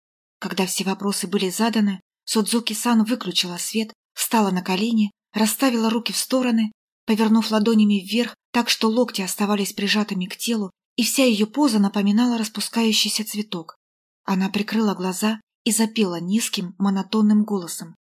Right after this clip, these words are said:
слегка покачиваясь в такт. Все слова ритуальной песни разобрать было непросто, но Кира смогла вычленить их с Макото имена, мольбы о защите,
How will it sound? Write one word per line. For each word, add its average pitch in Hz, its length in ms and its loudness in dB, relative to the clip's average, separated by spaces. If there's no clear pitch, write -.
слегка 202 420 -2
покачиваясь 202 640 -4
в - 100 -12
такт. - 360 -10
Все - 200 -2
слова 226 360 2
ритуальной 190 500 0
песни 202 460 -4
разобрать 214 540 0
было 247 180 2
непросто, 240 600 -2
но 190 140 0
Кира 240 420 -2
смогла 214 460 2
вычленить 202 640 -2
их 214 200 0
с - 100 -6
Макото 185 400 0
имена, 190 560 0
мольбы 202 380 4
о 240 60 2
защите, 202 640 0